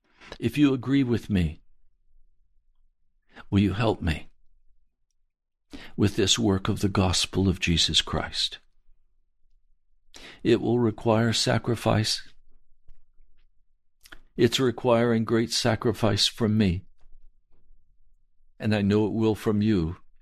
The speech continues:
if you want to be a part of the work of the gospel of Jesus. We need some large offerings and we need some small. One precious woman sent seven dollars, a check for seven dollars.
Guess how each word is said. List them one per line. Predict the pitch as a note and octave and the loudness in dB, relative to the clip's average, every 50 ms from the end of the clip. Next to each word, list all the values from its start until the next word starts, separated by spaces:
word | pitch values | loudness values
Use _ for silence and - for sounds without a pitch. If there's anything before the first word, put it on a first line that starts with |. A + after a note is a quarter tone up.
| - - _ _ | -20 -20 _ _
if | F2 E2+ - A2 | -2 0 2 0
you | A2 G2+ | 0 2
want | F#2 F#2 G2 | 2 2 2
to | G2+ | 0
be | F2 F2+ G#2+ G2+ | 2 2 2 2
a | |
part | - - - - A#2 F2+ F2 F#2+ | 0 -2 -2 -2 0 0 0 0
of | F2+ - | -2 -2
the | G#2 G2+ | -2 0
work | G#2+ A2 G#2 F2 D#2+ - | 2 2 0 0 0 -4
of | F2 E2 | -8 -4
the | - G#2+ | -4 -4
gospel | G2 - G#2+ E2+ E2+ E2 - - - - - F2 | -2 0 0 -2 0 0 -2 -2 -2 -2 -4 -4
of | E2+ E2+ | -4 -4
Jesus. | - - F2 E2+ - - - - - - - - - - - - _ _ - - _ _ _ _ _ _ _ _ _ _ _ _ _ _ _ _ _ _ _ _ _ _ _ _ _ _ _ _ _ _ - _ _ _ _ _ _ _ - - - - - | -4 -2 -2 -2 -2 -4 -4 -4 -6 -8 -8 -10 -14 -20 -20 -20 _ _ -20 -20 _ _ _ _ _ _ _ _ _ _ _ _ _ _ _ _ _ _ _ _ _ _ _ _ _ _ _ _ _ _ -20 _ _ _ _ _ _ _ -18 -18 -16 -12 -6
We | A2+ G2+ | -2 0
need | G#2 A#2 A#2 A2 | 2 4 2 2
some | - - A#2 G#2 | 2 0 0 2
large | G#2 A2 A2+ A#2 A2+ A2 | 2 2 2 2 2 2
offerings | A2 A#2 A#2+ A#2 - C3 B2+ B2+ C3 B2 - - - - | 2 0 0 0 0 0 0 2 2 0 -2 -4 -6 -2
and | A2 G2+ G#2+ A2 | 0 0 2 2
we | A2 G#2+ | 2 2
need | A2+ A2+ A2+ A2+ | 2 2 0 0
some | - - C3 B2 | -2 -4 -2 0
small. | - - - C#3+ C3 A#2 F#2+ D#2+ E2 - - - _ - - - - - - - - - | 0 0 2 2 2 2 2 0 -2 -4 -8 -16 _ -20 -20 -20 -20 -20 -20 -20 -14 -2
One | - G#2+ G#2+ A2 | 0 2 2 2
precious | - - - A#2+ G#2 - - A#2+ - - B2+ | 0 0 0 2 2 2 0 0 0 0 2
woman | B2 A#2 A#2+ A#2+ A#2+ A2 | 2 2 2 2 0 0
sent | - - B2 G#2+ E2 - | 0 2 2 2 2 0
seven | - - - A#2 A2 A#2 B2 A#2+ A#2 | -2 0 2 2 0 2 2 0 2
dollars, | A2+ G#2 F#2+ F#2 F2+ F2 E2+ E2+ F2 - - - - - - - - - - _ - - - - - - - - - - | 2 2 2 0 0 -2 -2 -2 -2 -2 -4 -4 -8 -12 -20 -20 -20 -20 -20 _ -20 -20 -18 -16 -14 -14 -14 -14 -6 -4
a | G#2 | -4
check | - - - - C3+ G#2 - - | -2 0 2 2 2 2 2 -2
for | - - G#2 G2+ | -6 -4 -2 0
seven | - - B2 G#2 G2 G#2+ G#2 G2 | 2 2 2 2 2 2 0 2
dollars. | F#2+ G#2+ G2 F2+ F2 F2 D#2 D#2 D#2+ - - | 2 2 0 0 0 -2 -2 -2 -2 -4 -4